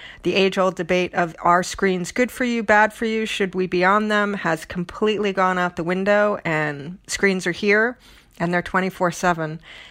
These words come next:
But even though we're inside and we're using our screens to stay connected to the world, interestingly, being inside and physically being separated from people has not created a more quiet environment. And in putting together the lineup,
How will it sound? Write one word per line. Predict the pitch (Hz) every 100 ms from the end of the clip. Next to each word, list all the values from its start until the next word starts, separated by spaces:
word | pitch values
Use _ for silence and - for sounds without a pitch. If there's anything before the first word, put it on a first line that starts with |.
| - -
But | 220
even | 294 349 320
though | 294
we're | 285 233
inside | 214 - 220 233 208
and | 190
we're |
using | 185 208 208 190
our | 180
screens | - 208 202 202
to | -
stay | - 185
connected | 170 180 180 - 180
to | -
the | 175
world, | 165 196 185 180 - - - _ _ _ _ _ -
interestingly, | - 254 311 285 262 247 240 233 233
being | 214 226 220 220
inside | 208 202 226 214 226 233 226
and | 190 185 180 180 180 -
physically | - - 262 302 254 208
being | 180 175
separated | 175 262 247 220 185 175
from | - 180
people | - 196 185
has | 180 185 180
not | 190 190 214 -
created | - 247 233 226 220 220 208 - _
a | 208
more | 196 190
quiet | 196 - 202 208 214
environment. | - 208 202 185 247 190 156 - - -
And | 190 185 180 180 - - - - - -
in | 208
putting | 196 - 247 226
together | 220 214 202 208 202
the |
lineup, | 180 165 180 190 180